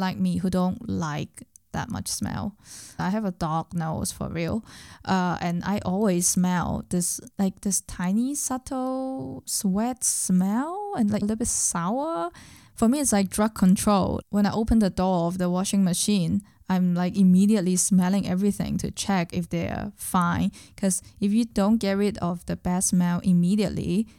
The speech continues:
it would be harder and harder to get rid of it. They are just gonna get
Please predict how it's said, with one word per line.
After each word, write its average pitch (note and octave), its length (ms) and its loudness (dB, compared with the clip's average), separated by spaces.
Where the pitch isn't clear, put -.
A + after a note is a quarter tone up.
it G#3 140 -2
would A#3 220 -2
be F3+ 220 -2
harder F#3 420 -2
and G3 140 2
harder F3+ 340 -2
to F3 120 -4
get F3 180 -4
rid F3 140 -4
of - 140 -10
it. - 160 -10
They G#3+ 120 -2
are A#3+ 80 -2
just C4 220 -4
gonna A#3 180 2
get G#3 200 -2